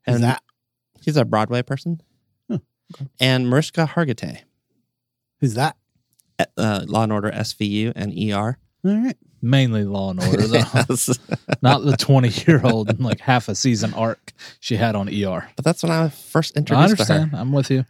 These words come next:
Speaker 1: And obviously Josh Gad was Arnold in Book of Mormon.
Speaker 3: Sure, yeah.
Speaker 2: Joyful.
Speaker 3: Ah.
Speaker 2: A celebration of the season, a stirring and uplifting performance of music in celebration of Christmas and Kwanzaa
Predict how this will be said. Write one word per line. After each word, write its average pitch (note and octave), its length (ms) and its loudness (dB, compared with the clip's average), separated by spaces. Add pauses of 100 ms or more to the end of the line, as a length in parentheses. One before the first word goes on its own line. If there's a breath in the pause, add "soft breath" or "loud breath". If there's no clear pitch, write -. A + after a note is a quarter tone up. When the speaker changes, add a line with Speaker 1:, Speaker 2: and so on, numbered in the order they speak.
(120)
Speaker 1:
And D3+ 100 6
obviously C3+ 340 4
Josh A#2 260 0
Gad A2 260 0
was G2+ 340 -6
Arnold A2 340 -2
in G2 180 -10 (120)
Book G2+ 140 -4
of F2+ 100 -8
Mormon. F#2+ 320 -8 (260)
Speaker 3:
Sure, G2+ 360 -2 (100)
yeah. F2+ 200 -8 (1120)
Speaker 2:
Joyful. F3 680 6 (140)
Speaker 3:
Ah. D#3+ 340 4 (140)
Speaker 2:
A - 40 -2
celebration D3+ 600 4
of D#3+ 60 2
the D#3 100 2
season, D3+ 560 0
a A#2+ 100 0
stirring B2 460 0
and G#2+ 100 0
uplifting A#2+ 440 0
performance A#2+ 500 -2
of G2+ 100 -2
music C3+ 400 2
in B2 140 0
celebration B2 540 0
of - 80 -8
Christmas C3 360 -4
and E3+ 240 2
Kwanzaa E3 520 0